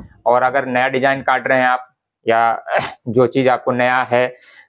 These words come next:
तो मैं उसके लिए सबसे पहले आप उसकी थोड़ी सी steady कर लें कि उसमें आपको pocket रखना है, कितना काटना है, लंबाई क्या रखनी है,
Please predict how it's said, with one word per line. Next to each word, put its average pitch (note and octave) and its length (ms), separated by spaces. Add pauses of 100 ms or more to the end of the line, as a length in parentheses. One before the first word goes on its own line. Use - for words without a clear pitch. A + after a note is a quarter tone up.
(220)
तो B2 140
मैं B2+ 140
उसके - 500
लिए C#3 180
सबसे C#3+ 240
पहले C3+ 200
आप C3+ 160
उसकी C#3 300
थोड़ी C#3+ 280
सी C3+ 340
steady C3 300
कर C3+ 140
लें C#3 180
कि - 420
उसमें B2+ 200
आपको B2+ 220
pocket A#2+ 400
रखना B2 320
है, B2 200
कितना B2+ 320
काटना A#2 360
है, B2 140
लंबाई A#2+ 320
क्या B2+ 160
रखनी B2 320
है, C#3 140